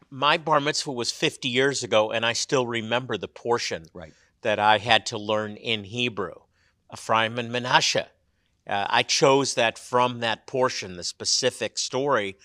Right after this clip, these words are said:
Speaker 1: of Ephraim and Menashe, because I was the younger son.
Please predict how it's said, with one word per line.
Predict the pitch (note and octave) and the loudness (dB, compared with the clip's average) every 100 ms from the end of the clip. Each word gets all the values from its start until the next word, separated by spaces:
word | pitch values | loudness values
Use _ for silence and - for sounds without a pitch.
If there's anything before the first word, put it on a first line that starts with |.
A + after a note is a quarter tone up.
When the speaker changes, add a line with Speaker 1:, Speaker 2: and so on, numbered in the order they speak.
| - - _ | -20 -20 _
Speaker 1:
of | A2 G#2 | -10 -8
Ephraim | - B2 A#2 A#2 A2 | -2 2 4 2 -4
and | G#2 | -8
Menashe, | G2+ G2 G#2+ - G#2+ F2+ | -8 -4 -4 -4 -6 -8
because | - F#2+ | -14 -6
I | G2 | -6
was | F#2 F2+ | -4 -8
the | - F#2+ | -10 -10
younger | F#2 F#2 E2 D#2+ _ _ _ | -10 -12 -14 -16 _ _ _
son. | - - F#2 | -10 -6 -6